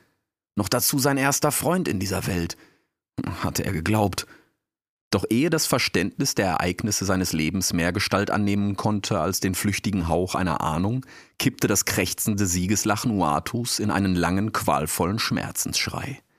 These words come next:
In einem Moment hatte er noch aufgeplustert im Sand gescharrt und die Eule verhöhnt. Da war plötzlich hoch vom Himmel ein brennender Ast herabgefallen und krachend, wie funkenspeiend, auf den Schwanzfedern des Raben gelandet. Hoch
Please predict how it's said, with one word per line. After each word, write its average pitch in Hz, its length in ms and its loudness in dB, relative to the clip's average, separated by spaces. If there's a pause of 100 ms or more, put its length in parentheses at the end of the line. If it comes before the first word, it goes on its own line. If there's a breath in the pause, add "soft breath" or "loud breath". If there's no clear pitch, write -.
(420)
In 117 100 2
einem 196 240 4
Moment 175 360 2
hatte 160 180 2
er 139 80 2
noch 139 140 0
aufgeplustert 156 800 0
im 156 80 0
Sand 151 260 0
gescharrt 82 440 0
und 85 120 0
die 82 60 2
Eule 85 240 2
verhöhnt. 110 480 2 (360 loud breath)
Da 95 120 2
war 98 100 4
plötzlich - 460 0
hoch 101 160 2
vom 113 180 2
Himmel 92 260 2
ein 98 200 2
brennender 90 420 2
Ast 139 240 2
herabgefallen 117 720 2
und 104 240 -4
krachend, 160 600 0
wie 104 120 0
funkenspeiend, 120 920 0
auf 107 140 -2
den 110 120 2
Schwanzfedern 90 680 0
des 127 220 -2
Raben - 340 -6
gelandet. - 560 -6 (760)
Hoch 180 220 4